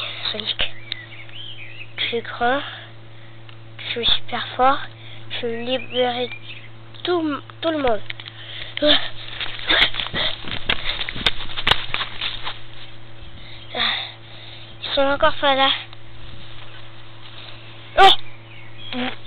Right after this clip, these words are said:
Te voilà. Qui tu es ? Je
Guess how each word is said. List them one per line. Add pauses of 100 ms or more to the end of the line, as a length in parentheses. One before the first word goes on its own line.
(120)
Te
voilà. (440)
Qui
tu
es ? (560)
Je